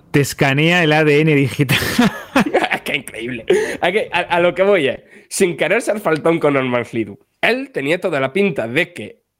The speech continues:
Speaker 2: desde que jugó a Pac-Man en unos recreativos o en un bar,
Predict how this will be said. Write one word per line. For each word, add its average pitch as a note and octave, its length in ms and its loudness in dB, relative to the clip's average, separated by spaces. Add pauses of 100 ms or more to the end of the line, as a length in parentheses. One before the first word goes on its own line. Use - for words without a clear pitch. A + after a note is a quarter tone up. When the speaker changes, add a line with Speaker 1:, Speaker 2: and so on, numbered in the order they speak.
(100)
Speaker 2:
desde C#3+ 560 -4
que C#3+ 180 -10
jugó D3+ 340 2
a G3+ 120 -4
Pac-Man F3+ 360 0
en E3+ 80 4
unos E3+ 180 0
recreativos C3+ 640 -2
o B2+ 120 2
en C3+ 80 2
un B2+ 180 2
bar, B2+ 280 -4